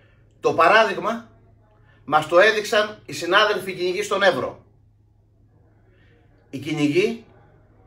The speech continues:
για ακόμα μια φορά, θα αποδείξουμε και είμαστε έτοιμοι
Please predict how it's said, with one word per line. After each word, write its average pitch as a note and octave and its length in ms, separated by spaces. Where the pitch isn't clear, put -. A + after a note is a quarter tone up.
για C3 160
ακόμα G#3+ 300
μια G#3 180
φορά, F3 600
θα - 180
αποδείξουμε F3+ 720
και - 100
είμαστε G3+ 480
έτοιμοι - 500